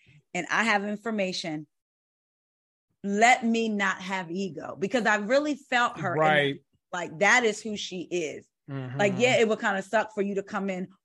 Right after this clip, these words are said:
Speaker 1: on this show and make it about you, but the bigger picture is the revitalization of Ferris, of Ferris Street. So I would give her information. So I'm, I'm not really sure about Aikisha yet. Like, I know what I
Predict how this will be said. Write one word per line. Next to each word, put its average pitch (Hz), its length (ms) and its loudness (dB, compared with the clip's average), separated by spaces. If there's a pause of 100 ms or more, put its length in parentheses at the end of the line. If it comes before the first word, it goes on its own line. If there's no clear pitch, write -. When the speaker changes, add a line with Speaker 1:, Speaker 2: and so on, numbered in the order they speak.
(140)
Speaker 1:
on 196 260 2
this 175 180 0
show 190 420 2
and 170 260 -6
make 185 220 -4
it 180 60 -4
about 165 420 -4
you, 185 320 -2 (340)
but 233 320 0 (500)
the 196 80 -2
bigger 208 320 4
picture 208 340 -6
is 160 160 -8
the 180 80 -10
revitalization 170 800 -8
of 147 100 -14
Ferris, 180 460 0
of - 160 -8
Ferris 170 300 -2
Street. 165 300 -10
So 165 320 -2 (340)
I 185 60 0
would 165 160 -4
give 175 200 -4
her - 80 -8
information. 165 560 -10 (340)
So - 140 -6
I'm, 277 280 4 (280)
I'm 294 160 4
not 339 180 0
really 285 220 0
sure 330 420 0
about 196 480 -2
Aikisha 185 560 -8
yet. 160 220 -6
Like, 175 260 -2
I 214 120 2
know 269 200 2
what 240 240 -2
I 190 160 -4